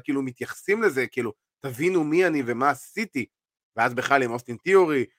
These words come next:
ועם כל ההגעה, ותשמע, שמעתי בבאסטד אופן את בבא אומר, אה, את הדבר הכי נכון, הדבר הכי נכון. פיזית, גרגנו יותר,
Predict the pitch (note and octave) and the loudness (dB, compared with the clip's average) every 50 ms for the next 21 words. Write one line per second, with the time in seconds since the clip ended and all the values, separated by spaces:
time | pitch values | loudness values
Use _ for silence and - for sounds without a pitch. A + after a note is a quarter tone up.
0 | _ _ _ A2+ A#2+ A2+ - B2+ C3 C3+ C3 A#2 A2+ A2 A2 A2 A2 C3 D3 C#3+ | _ _ _ -10 -10 -6 0 2 4 6 6 6 4 4 2 4 6 8 8 8
1 | B2+ G#2+ G#2+ - - C3+ C#3 C#3+ C3+ A#2 E2+ - - _ _ _ _ _ - C3 | 6 4 -2 -8 -2 0 2 2 2 0 -2 -6 -16 _ _ _ _ _ -8 0
2 | B2+ D3 C#3+ D3+ C3 B2+ B2 A2+ B2+ C3 - B2+ A#2+ B2+ A#2+ B2 A#2+ A#2+ A2 G#2+ | 0 2 2 2 -2 -2 0 0 0 -2 -2 -4 -2 -2 -2 0 -2 -4 -4 -4
3 | G#2 G2+ G#2 A2 A2+ A2+ A2+ G#2+ G#2+ G#2 G2+ G#2+ A2+ A2+ A#2 A2 A2 G#2+ G#2+ G#2+ | -6 -4 -2 -2 0 0 0 -2 -2 -2 -2 -4 -4 -2 -2 -2 -2 -2 -2 -2
4 | G#2 G#2 - G#2 G#2+ G#2 A#2 B2 B2 A#2 B2 C3+ C3 C3+ B2 B2 A2 F#2+ - _ | -4 -6 -6 -10 -6 -2 -2 -2 -2 -4 -6 -4 -4 -4 -4 -4 -6 -8 -8 _
5 | _ _ _ - G#2 A2 G#2 A#2 A#2 - C#3+ C#3 C3 - G#2+ - _ _ _ _ | _ _ _ -14 -12 -2 0 0 2 4 2 2 2 0 -6 -8 _ _ _ _
6 | _ _ - - A3 A#3 A#3 F3+ F#3 G#3 G#3+ F3+ - - _ _ C#3 C3 B2 B2 | _ _ -2 4 6 6 6 6 6 4 4 2 -2 -12 _ _ -2 -2 2 6
7 | C#3+ D#3 E3 F3 E3 C#3+ A#2+ - E3+ F#3 F#3 | 6 6 6 6 4 2 4 6 6 6 6